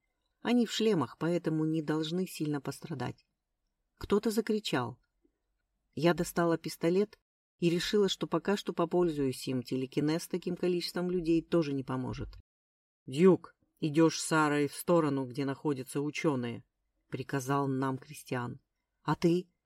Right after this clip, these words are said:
спросила я, когда мой друг без лишних вопросов согласился.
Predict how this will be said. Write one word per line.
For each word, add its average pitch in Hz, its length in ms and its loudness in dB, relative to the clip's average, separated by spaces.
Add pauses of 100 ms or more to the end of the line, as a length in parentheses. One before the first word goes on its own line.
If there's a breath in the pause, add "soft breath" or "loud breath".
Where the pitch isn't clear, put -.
(240)
спросила 151 500 -4
я, 175 200 2
когда 143 280 -2
мой 139 160 -2
друг 151 240 -4
без 143 180 -2
лишних 135 380 -6
вопросов 147 480 -6
согласился. 127 720 -8